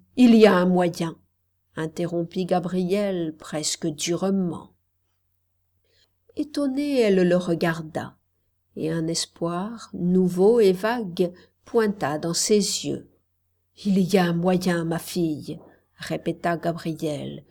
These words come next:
si vous êtes brave. Regardez. » Du doigt,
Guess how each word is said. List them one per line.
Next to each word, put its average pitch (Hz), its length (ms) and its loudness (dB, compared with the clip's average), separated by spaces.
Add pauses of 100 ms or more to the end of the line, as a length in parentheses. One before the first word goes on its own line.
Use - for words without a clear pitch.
(140)
si - 260 0
vous 185 260 2
êtes 185 180 0
brave. - 800 -8 (320)
Regardez. » 170 760 0 (1200)
Du 165 280 -8
doigt, 175 380 -4